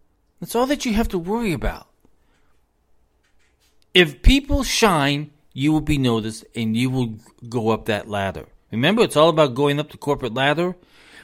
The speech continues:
Well, don't cut off a, a whole bunch of, of, of steps to that ladder by saying snarky stuff. Be an adult.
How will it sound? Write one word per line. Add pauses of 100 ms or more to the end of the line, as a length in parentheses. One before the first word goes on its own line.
(140)
Well,
don't
cut
off
a, (260)
a
whole
bunch
of, (160)
of, (260)
of
steps
to
that
ladder (640)
by
saying
snarky
stuff. (1500)
Be
an
adult.